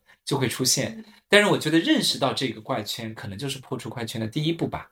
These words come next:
Speaker 2: 对，希望大家都是以一种比较自觉的方式得到解脱，而不是以一种比较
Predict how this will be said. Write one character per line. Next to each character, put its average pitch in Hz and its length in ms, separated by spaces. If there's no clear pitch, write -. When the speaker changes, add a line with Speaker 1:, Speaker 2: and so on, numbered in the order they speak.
Speaker 2:
对， 190 160
希 - 180
望 262 160
大 254 120
家 240 120
都 254 160
是 247 240
以 170 280
一 202 100
种 190 240
比 180 100
较 180 200
自 285 240
觉 185 180
的 196 160
方 196 260
式 190 460
得 196 180
到 220 180
解 202 300
脱， 185 260
而 185 160
不 185 140
是 214 180
以 175 220
一 180 60
种 170 260
比 160 140
较 170 440